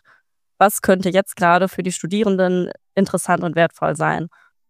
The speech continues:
Da haben wir dann immer verschiedene Sachen drin, angefangen mit einem Schaubild, dann eine Fallstudie, die noch mal ein Thema total aufbereitet, noch mal eine Kurzklausur und jetzt auch relativ neu noch mal ein Klausurentraining. Also für alle, die dann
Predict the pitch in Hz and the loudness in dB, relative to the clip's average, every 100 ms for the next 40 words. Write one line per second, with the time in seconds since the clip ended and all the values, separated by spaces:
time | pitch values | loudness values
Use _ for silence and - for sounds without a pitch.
0 | - 180 190 190 185 175 180 180 180 190 | 0 2 2 4 4 4 2 0 -4 -2
1 | 170 165 202 220 196 202 202 208 208 - | -2 0 0 2 0 2 4 4 2 0
2 | 196 190 - 185 185 180 175 170 - 196 | -2 -2 -2 -2 -2 -4 -6 -4 0 0
3 | 190 196 190 185 - 175 170 175 190 214 | 2 2 2 0 -4 -4 -4 -2 -2 -2
4 | - 208 196 190 185 185 185 180 - 180 | -6 -8 -2 2 4 4 0 -4 -2 -2
5 | 180 180 185 190 180 - 175 175 175 185 | -2 -2 -2 2 0 0 -4 0 2 0
6 | - - - 175 180 - 180 - 175 175 | -2 -6 0 0 2 0 0 0 -4 -2
7 | 175 175 - - - 214 208 214 214 180 | -4 -4 -2 -4 -2 -2 0 2 2 2
8 | 170 175 - 165 180 175 - 185 175 175 | -4 -6 -8 -2 -2 -4 -6 -2 -2 -2
9 | 180 175 175 175 180 247 254 - 247 247 | -4 -4 -4 -4 -2 0 0 0 -2 0
10 | 185 185 - 190 190 196 196 185 196 | 0 -2 -4 0 2 0 0 -2 -2